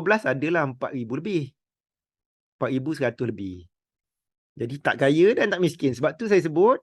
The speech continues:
satu juta tu tak kaya. Satu juta tu tak kaya. Sebab apa? Fikiran saya,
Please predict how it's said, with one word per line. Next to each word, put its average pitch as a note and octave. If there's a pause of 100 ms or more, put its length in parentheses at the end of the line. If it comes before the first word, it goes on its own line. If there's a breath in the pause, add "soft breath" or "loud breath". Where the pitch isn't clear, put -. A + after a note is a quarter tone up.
(600)
satu C3+
juta D#3
tu G3
tak -
kaya. F#2+ (320)
Satu C3
juta D#3+
tu F#3
tak -
kaya. F#2+ (400)
Sebab D3+
apa? G#3 (320 loud breath)
Fikiran G3
saya, B3